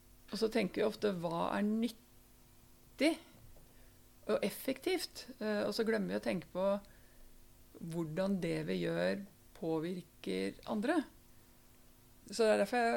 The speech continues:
har vært også veldig opptatt av å trekke fram det sosiale siden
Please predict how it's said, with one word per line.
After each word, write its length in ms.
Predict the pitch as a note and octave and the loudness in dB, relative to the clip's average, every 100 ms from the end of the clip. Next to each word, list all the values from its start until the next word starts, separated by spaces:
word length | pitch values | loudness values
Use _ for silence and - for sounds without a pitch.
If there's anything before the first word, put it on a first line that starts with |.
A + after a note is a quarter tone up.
| A3 | 2
har 80 | G3+ | 0
vært 140 | A3 | -2
også 160 | G3 A#3 | -2 0
veldig 200 | A3 G#3 | 0 0
opptatt 340 | G#3 - F#3+ A3+ | -4 -6 -6 -6
av 60 | |
å 20 | |
trekke 320 | G#3+ A3+ A3 F3+ | -4 -6 -6 -8
fram 140 | E3+ | -8
det 80 | F3 | -8
sosiale 720 | - - A3 F#3+ E3 D3+ G#3 | -10 -4 -2 -2 -4 -6 -6
siden 400 | G#3+ G#3+ G3 E3 | -4 -4 -4 -4